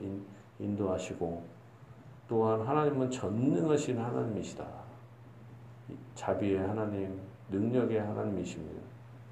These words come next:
그래, 우리 여러 가지 환난과 고통 가운데 있지만 홍해 바다를 갈라주시고 애국 군대를 전멸케 하시고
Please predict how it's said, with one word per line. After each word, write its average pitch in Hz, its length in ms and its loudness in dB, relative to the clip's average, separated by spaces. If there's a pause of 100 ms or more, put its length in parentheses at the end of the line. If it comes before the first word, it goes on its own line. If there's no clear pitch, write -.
(440)
그래, 101 140 -4
우리 98 300 2
여러 95 200 4
가지 98 200 4
환난과 117 1160 2
고통 120 360 2
가운데 110 280 6
있지만 107 440 4 (720)
홍해 156 240 8
바다를 104 640 10
갈라주시고 101 920 6 (540)
애국 101 240 4
군대를 104 400 2
전멸케 117 560 4
하시고 90 400 0